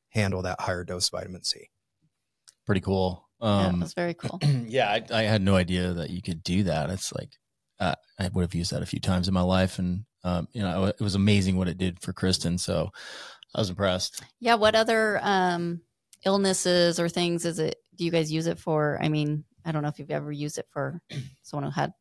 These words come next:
Speaker 3: some stomach issues going on, <laughs> but
Speaker 1: Oh, yeah.
Speaker 3: yeah.
Speaker 1: Absolutely. Well, I mean, that's what it's good for, i-, is going after viruses.
Speaker 3: Viruses.
Speaker 1: I mean, when you're looking at stomach issues, there's a lot of amino acids that are gonna target, um, more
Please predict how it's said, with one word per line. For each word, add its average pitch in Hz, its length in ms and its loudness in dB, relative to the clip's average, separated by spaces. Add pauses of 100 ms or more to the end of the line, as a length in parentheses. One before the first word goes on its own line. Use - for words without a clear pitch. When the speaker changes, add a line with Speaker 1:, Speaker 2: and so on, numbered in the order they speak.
(160)
Speaker 3:
some - 220 -20
stomach 165 340 -4
issues 143 300 -8
going 151 160 -8
on, 254 180 -4
<laughs> 226 120 -4
but - 240 4
Speaker 1:
Oh, 143 40 2
yeah. 131 220 8 (380)
Speaker 3:
yeah. 196 200 2
Speaker 1:
Absolutely. 127 520 2
Well, 127 140 4
I 147 80 4
mean, 139 180 -2
that's 131 260 -2
what 131 80 -2
it's 120 100 -4
good 123 200 -2
for, 101 240 -2
i-, - 20 -2
is 101 300 0
going 104 240 2
after 101 240 0
viruses. 101 360 2
Speaker 3:
Viruses. 92 480 -6 (120)
Speaker 1:
I 110 40 -6
mean, 120 120 2
when 135 100 4
you're 151 120 6
looking 165 200 4
at 98 80 -4
stomach 101 420 -4
issues, 101 360 -4
there's 95 180 0
a 98 40 -4
lot 95 140 0
of 92 100 -2
amino 95 460 -4
acids 95 440 -2
that 95 100 -2
are 92 80 -6
gonna 92 180 -6
target, 95 540 -2 (160)
um, 92 400 -12
more 95 400 -12